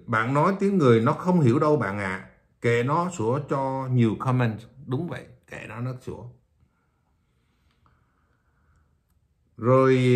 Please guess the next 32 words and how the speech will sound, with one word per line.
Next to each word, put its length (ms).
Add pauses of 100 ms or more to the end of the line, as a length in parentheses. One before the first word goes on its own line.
(100)
Nick 140
An 240
Bình 220
trả 120
lời 240
Cao 160
Sơn, 380 (160)
"Cảm 180
ơn 160
bạn." 240 (720)
Rồi 180
Bảo 340
Châu 380
trả 140
lời 340
cho 180
Khang 260
Trần, 320 (280)
"Ê, 420 (300)
mày 240
có 240
theo 260 (180)
dõi, 500 (880)
mày 100
có 140
theo 160
dõi 320
những 280
tháng 240
trước 240
chưa 180
vậy? 300